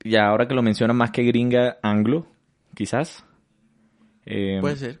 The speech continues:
Speaker 1: a
Speaker 2: Aunque,
Speaker 1: nivel
Speaker 2: pues, hay representación latina y es más como yo creo que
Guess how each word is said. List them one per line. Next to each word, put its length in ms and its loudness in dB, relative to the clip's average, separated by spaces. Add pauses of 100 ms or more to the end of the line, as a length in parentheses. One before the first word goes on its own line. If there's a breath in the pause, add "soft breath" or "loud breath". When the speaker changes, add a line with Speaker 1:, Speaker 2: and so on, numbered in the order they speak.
Speaker 1:
a 60 -4
Speaker 2:
Aunque, 140 2
Speaker 1:
nivel 200 2
Speaker 2:
pues, 200 -10
hay 100 -6
representación 680 -8
latina 640 -8
y 80 -4
es 300 -8
más 180 -4
como 220 -4
yo 120 -6
creo 180 -12
que 280 -8